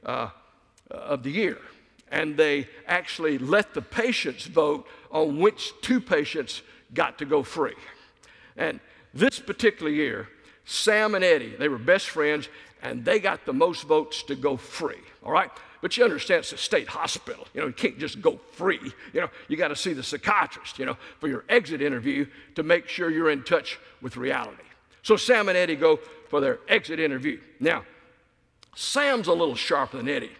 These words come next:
Sam goes in first. And the psychiatrist says, "You got the most votes. Proud of you, Sam. Just gotta make sure you're in touch with reality.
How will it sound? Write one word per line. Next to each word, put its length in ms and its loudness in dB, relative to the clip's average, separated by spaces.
Sam 400 0
goes 260 -2
in 120 -8
first. 480 -8
And 220 -4
the 60 -10
psychiatrist 720 -6
says, 260 -6
"You 140 -4
got 260 -2
the 80 -4
most 280 -2
votes. 440 -4
Proud 260 0
of 120 -2
you, 80 -10
Sam. 460 -6
Just 160 -4
gotta 180 0
make 220 -2
sure 200 -4
you're 200 -2
in 80 -8
touch 240 -6
with 120 -12
reality. 440 -10